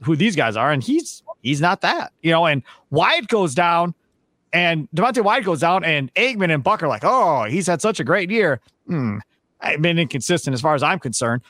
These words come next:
But again, you've got two defensive linemen that have played well when they've come in. So when he went out, I was like, "Yeah, whatever." Like, I, it didn't bother me at all that he was going out. I thought they had two guys more than capable of replacing with Brooks and Wooden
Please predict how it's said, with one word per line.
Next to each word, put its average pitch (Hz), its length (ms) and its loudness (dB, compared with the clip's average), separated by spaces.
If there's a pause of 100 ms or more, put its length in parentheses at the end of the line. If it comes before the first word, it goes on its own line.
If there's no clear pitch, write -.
(120)
But - 240 -4
again, 240 280 2
you've 214 120 2
got 208 220 0
two 262 160 0
defensive 202 420 0
linemen 151 520 0 (360)
that 185 140 2
have 220 160 -2
played 214 300 0
well 160 280 2
when 202 120 -2
they've 180 140 0
come 180 260 0
in. 427 120 0
So 214 280 0 (120)
when 208 140 2
he 349 120 4
went 190 120 2
out, 254 160 2
I 214 60 2
was 190 120 -2
like, 139 220 -2 (320)
"Yeah, 147 220 0 (180)
whatever." 131 400 -2 (280)
Like, 180 140 0
I, 208 180 -2
it 202 240 0
didn't 233 240 0
bother 202 280 2
me 202 200 2
at 147 60 2
all 180 180 2
that 131 160 -4
he 196 120 0
was 185 160 0
going 127 280 0
out. 147 120 0
I 175 80 2
thought 175 200 -2
they 160 100 2
had 151 100 -2
two 185 120 -4
guys 156 180 0
more 151 220 0
than 170 100 -4
capable 139 300 -2
of 131 40 0
replacing 143 400 -2
with 117 140 -2
Brooks 147 240 -2
and 131 100 -4
Wooden 156 280 0